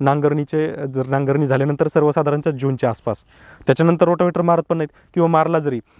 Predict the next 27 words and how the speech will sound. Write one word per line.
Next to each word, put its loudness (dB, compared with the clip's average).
तरी 2
आत्ताच्या -2
दिवसा 0
म्हणजे -4
स-, -2
सप्टेंबर 0
ऑक्टोबरमध्ये -2
ज्यावेळेस 0
आपल्याला -2
दुसऱ्या 0
पिकाची -2
पेरणी 0
करायची 0
असते -2
आणि -2
पेरणीची 0
घाई 2
असते, 0
अशा 2
वेळेस, 0
तर 4
यावेळेस 2
आपण 0
रोटावेटरचा -2
वापर -4
करतो. -10
परंतु 2